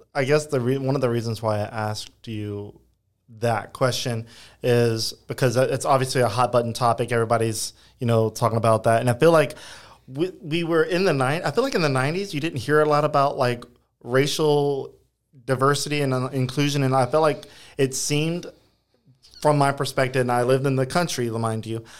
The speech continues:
that it was pretty quiet, a, a quiet season in the nineties, because you did have, like, your, your, your fifties and sixties where they had all the,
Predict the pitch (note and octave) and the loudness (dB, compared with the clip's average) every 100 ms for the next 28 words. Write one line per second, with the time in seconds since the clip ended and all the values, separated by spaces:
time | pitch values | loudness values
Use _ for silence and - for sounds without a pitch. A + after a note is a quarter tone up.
0 | - - C3+ B2 A#2+ A#2+ - - _ - | -20 -4 2 4 4 2 -6 -20 _ -2
1 | C3 - C3 B2+ B2 A#2 - - _ _ | -2 -2 0 2 2 -2 -8 -14 _ _
2 | - D3 C3 B2 B2 _ _ _ _ - | -4 -2 -4 -6 -10 _ _ _ _ -10
3 | B2+ A#2 C3 F3 - C3 - A#2+ - C3 | -2 0 0 -2 -2 -4 -4 -10 -4 0
4 | C3+ B2+ - B2+ C3+ D3 D3 D#3 D#3 E3+ | 2 0 -4 -4 -4 -4 -2 -4 -4 -6
5 | F#3 F#3 - - B2 C3 B2+ B2+ C3+ B2+ | -8 -10 -16 -16 -2 0 0 0 0 2
6 | B2 A#2+ A#2+ A#2 - C3+ A#2+ A#2 B2 A#2 | 0 0 -2 -4 -6 -4 -2 -2 -4 -4
7 | A2+ A2 - _ C3 A2+ C#3+ C#3+ C3 A#2 | -2 -4 -10 _ -14 -4 -4 -4 -6 -6
8 | - C3+ - B2+ A#2 A#2+ A2+ A#2 G#2+ A2+ | -4 -6 -4 -6 -2 -2 0 -2 0 -2
9 | A#2 A#2 A#2 A2+ A2 | -2 -2 -2 -2 -4